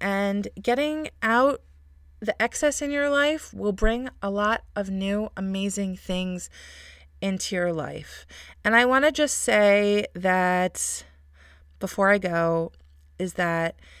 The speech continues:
if you, if you feel like <laughs> it's too big a project, break it down.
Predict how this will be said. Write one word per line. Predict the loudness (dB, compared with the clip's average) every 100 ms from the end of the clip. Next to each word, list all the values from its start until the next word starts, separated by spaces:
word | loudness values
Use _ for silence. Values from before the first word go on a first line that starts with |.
| -20 -12 2
if | 2 2 -4
you, | -2 4 6 8 6 4 2 -2 -14 -20 -20 -20 -20 -20 -20 -20 -20 -20 -20 -20 -20 -20 -20 -20 -20 -20 -20 -20 -20 -20 -20 -20 -20 -20 _ _ 0
if | 2 2 -2
you | -4 -4
feel | -6 -2 4 8 8 6 4 -2
like | 2 6 6 6 2 -4 -12 -14 -18 -20 -20 -20 -20 -20 -20 -20 -20 -16 -6
<laughs> | -6 -6 -16 -16 -6
it's | -4 -4 -6
too | -4 -2
big | 2 2
a | 2
project, | 0 0 2 0 -2 -6 -12
break | -2 -2 -2
it |
down. | -2 -2 -2 -8